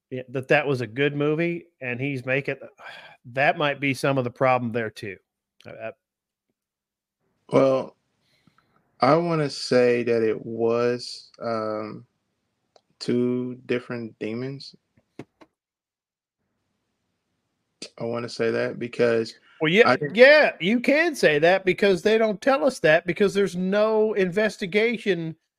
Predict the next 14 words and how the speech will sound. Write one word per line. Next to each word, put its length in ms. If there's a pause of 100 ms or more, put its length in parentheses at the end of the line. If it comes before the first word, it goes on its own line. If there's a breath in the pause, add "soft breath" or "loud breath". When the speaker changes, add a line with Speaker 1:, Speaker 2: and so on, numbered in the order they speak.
Speaker 1:
into 320
whether 340
or 40
not 220
the 100
girls 340
are 140
actually 360
possessed 520 (500)
or 600 (100)
if 220 (140)
it 200
is 260
psychological, 1120